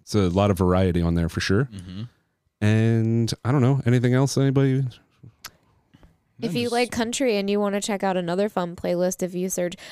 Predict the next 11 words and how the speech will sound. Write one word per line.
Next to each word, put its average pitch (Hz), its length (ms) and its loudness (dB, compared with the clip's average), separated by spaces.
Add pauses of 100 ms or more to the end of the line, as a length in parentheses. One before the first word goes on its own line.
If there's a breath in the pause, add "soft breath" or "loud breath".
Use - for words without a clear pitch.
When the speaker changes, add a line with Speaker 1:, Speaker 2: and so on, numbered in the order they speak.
(140 loud breath)
Speaker 3:
Boot 220 240 4
Scoot 226 320 4
and 185 160 -4
Boogie, 220 340 2
you'll 180 140 2
find 185 280 -2
my 185 220 2
all 175 400 4
nineties 175 500 -2
country 185 580 -2
playlist. 170 720 -4